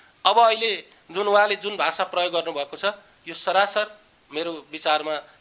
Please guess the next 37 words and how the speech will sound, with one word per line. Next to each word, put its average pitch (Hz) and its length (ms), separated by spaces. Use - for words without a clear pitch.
यो 143 80
कति 208 180
ठिक, 208 320
कति 180 160
बेठिक 165 420
आम 196 240
काभ्रेली 165 420
नागरिकले 151 520
मूल्याङ्कन 151 500
गर्नुहुन्छ। 139 420
समय 196 320
आएपछि 190 400
सबै 165 240
कुरा 156 200
मूल्याङ्कन 151 480
हुने 156 220
नै 220 120
छ 214 100
र 160 100
यही 180 220
कुरा, 160 240
अ, 120 180
म 156 100
आम 170 380
नागरिकहरू 170 500
सबैलाई 165 400
म 156 60
आग्रह 156 360
पनि 196 200
गर्न 180 200
चाहन्छु। 170 400
राजनीतिमा 196 640
लाग्ने 185 300
साथीहरू 170 440
फरक 233 500
विचार 208 340
राख्दैमा, 175 460